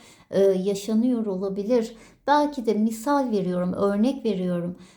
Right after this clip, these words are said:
E, işte, "Niye bu eteği giydin? Etek giyme, şunu yapma, bunu paylaşma." Ne bileyim, bazı şeylere karışan, müdahale eden, aslında bunu koruma içgüdüsüyle yapan eril enerji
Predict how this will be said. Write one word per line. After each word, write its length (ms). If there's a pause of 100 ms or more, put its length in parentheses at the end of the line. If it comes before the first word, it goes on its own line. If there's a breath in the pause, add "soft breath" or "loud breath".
(140 loud breath)
E, 320
işte, 300
"Niye 220
bu 120
eteği 380
giydin? 640
Etek 380
giyme, 600
şunu 280
yapma, 640
bunu 200
paylaşma." 840
Ne 200
bileyim, 400 (180 loud breath)
bazı 320
şeylere 360
karışan, 680
müdahale 600
eden, 340
aslında 480
bunu 200
koruma 400
içgüdüsüyle 800
yapan 440
eril 280
enerji 680